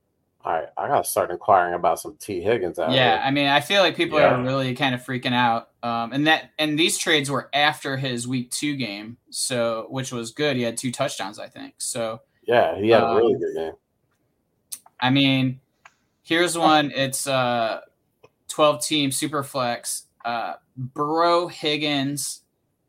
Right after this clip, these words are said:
Speaker 2: for J S N and two firsts. I mean, I think J S N and two firsts is for Burrow. You know what I mean? Like,
Speaker 1: Yeah.
Speaker 2: I think it's at least that for Burrow. So you're getting a free Higgins. So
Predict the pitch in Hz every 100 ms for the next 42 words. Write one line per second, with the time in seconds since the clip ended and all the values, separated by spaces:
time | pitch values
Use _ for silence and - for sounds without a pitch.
0 | _ - 143 127 123 135 143 147 147 139
1 | 139 135 123 123 - 139 - 123 135 151
2 | - - - _ _ _ _ _ _ _
3 | _ _ _ _ - 120 127 123 - 135
4 | 175 143 151 151 165 135 123 151 151 156
5 | 156 127 120 - - 120 120 160 98 73
6 | 135 _ _ _ _ _ _ - - -
7 | - - _ _ _ - 139 147 143 139
8 | 147 175 _ _ _ _ _ - 117 107
9 | 107 85 - _ - - 196 190 143 127
10 | 110 170 - - 85 - 117 104 104 104
11 | - 135 _ _ _ - - 131 143 170
12 | 131 127 151 151 143 165 135 - 123 -
13 | - _ _ _ _ _ _ _ _ _
14 | _ _ - - 147